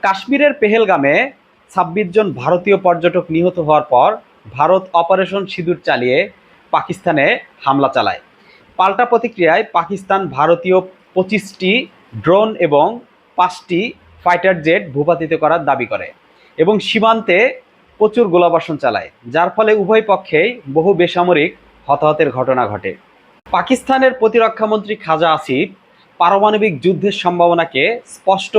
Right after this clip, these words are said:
ও বর্তমান হুমকি হিসেবে উল্লেখ করেছেন। আবার উভয় দেশই পারমাণবিক অস্ত্রে সজ্জিত, যার ফলে পরিস্থিতিকে আরও বিপজ্জনক করে তুলেছে।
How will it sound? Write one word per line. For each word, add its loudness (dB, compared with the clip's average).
ও 6
বর্তমান 0
হুমকি -2
হিসেবে 0
উল্লেখ 2
করেছেন। -4
আবার 2
উভয় 0
দেশই -2
পারমাণবিক 2
অস্ত্রে -4
সজ্জিত, -6
যার 0
ফলে 2
পরিস্থিতিকে -2
আরও 2
বিপজ্জনক 0
করে -2
তুলেছে। -10